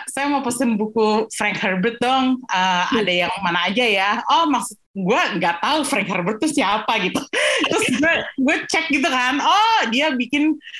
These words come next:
Speaker 1: novel namanya Dune. Ternyata tuh udah banyak banget novelnya. Nah, si customer ini pengen semuanya, pengen sa-,
Speaker 2: Iya.
Speaker 1: satu seri dia pengen baca semuanya. Gue
Speaker 2: Iya.
Speaker 1: pesenin dong. Eh, gue pesenin buat dia satu,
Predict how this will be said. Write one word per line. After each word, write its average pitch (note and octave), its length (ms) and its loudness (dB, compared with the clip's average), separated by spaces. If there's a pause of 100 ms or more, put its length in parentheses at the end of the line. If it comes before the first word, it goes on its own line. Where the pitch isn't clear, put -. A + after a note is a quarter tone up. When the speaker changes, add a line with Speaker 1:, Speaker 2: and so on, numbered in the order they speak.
Speaker 1:
novel A3+ 400 0
namanya A#3 320 0
Dune. A3+ 600 0
Ternyata C4 400 0
tuh G#4+ 200 2
udah D#4 120 2
banyak C#4 240 0
banget C#4 240 2
novelnya. C#4 540 0 (380)
Nah, F3 240 0
si A3 160 -4
customer A3 400 0
ini B3 280 0
pengen F4 320 2
semuanya, C#4+ 760 2
pengen A#3+ 320 0
sa-, C4 220 -2
Speaker 2:
Iya. F#3+ 160 -2
Speaker 1:
satu A3 240 0
seri B3 340 0
dia B3 200 0
pengen A3+ 320 0
baca F#3 200 0
semuanya. G#3 560 0 (260)
Gue F#3+ 220 0
Speaker 2:
Iya. F#3+ 60 -4
Speaker 1:
pesenin C#4+ 420 2
dong. G3 320 2 (540)
Eh, F3 480 2 (160)
gue A#3 220 0
pesenin A#3+ 400 0
buat G#3 160 0
dia F#3+ 160 -2
satu, F#3+ 400 -2